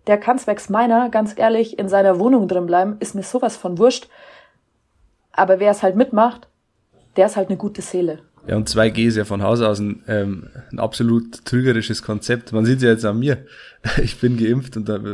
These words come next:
Speaker 2: hab's trotzdem bekommen. Und da gibt's, ich kenn viele, die's trotzdem bekommen haben. Was ja auch völlig logisch ist. Es war ja auch nie, ähm, die Rede davon, dass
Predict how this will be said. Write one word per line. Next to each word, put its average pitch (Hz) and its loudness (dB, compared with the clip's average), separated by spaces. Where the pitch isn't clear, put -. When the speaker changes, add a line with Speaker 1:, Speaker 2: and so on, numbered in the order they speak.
Speaker 2:
hab's 101 -6
trotzdem 113 -4
bekommen. 95 -6
Und 98 -6
da 98 -2
gibt's, 98 -8
ich - -10
kenn 107 0
viele, 131 2
die's 104 -4
trotzdem 101 -4
bekommen 95 -8
haben. 92 -8
Was 110 2
ja 107 6
auch 107 0
völlig 123 -2
logisch 131 2
ist. 98 -2
Es 95 -6
war 104 2
ja 101 4
auch 101 -2
nie, 117 0
ähm, 101 -2
die 104 -4
Rede 110 2
davon, 104 -2
dass 101 -4